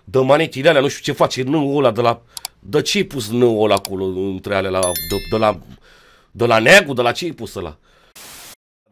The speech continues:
Nebunim. Lasă dracu, mai bine să nu vorbim de ele pe, pe live-ul ăsta. Și să vorbim de mașină, mânca bași gura voastră, bineînțeles, și am făcut de sărbători, că am stat pe spate, n-am fost pe nicăieri, stați liniștiți, că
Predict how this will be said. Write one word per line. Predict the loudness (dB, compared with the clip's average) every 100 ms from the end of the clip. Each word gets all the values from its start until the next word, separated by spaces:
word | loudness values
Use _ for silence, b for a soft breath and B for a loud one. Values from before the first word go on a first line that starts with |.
| -20
Nebunim. | -20 -18 -18 -20 -20 b b b b
Lasă | -4 -4 -4
dracu, | -6 -4
mai | -6
bine | -6 -8
să | -10
nu |
vorbim | -10 -10 -8
de | -8
ele | -8 -8
pe, | -10
pe | -12 -10
live-ul | -8 -8 -10
ăsta. | -8 -4 -4 -6 B B B B B B B
Și | -10
să | -6 -4
vorbim | -4 -6 -4
de | -4
mașină, | -4 -4 -8
mânca | -8 -6
bași | -6 -6
gura | -6 -8
voastră, | -6 -8 -8
bineînțeles, | -8 -10 -8 -10 -8
și |
am | -10
făcut | -10 -14
de | -12
sărbători, | -10 -10 -10 -10 -8
că | -8
am |
stat | -8 -8
pe | -10
spate, | -10 -10
n-am | -8 -8
fost | -10
pe | -12
nicăieri, | -12 -10 -12 -10
stați | -12
liniștiți, | -10 -14 -14 -12
că | -10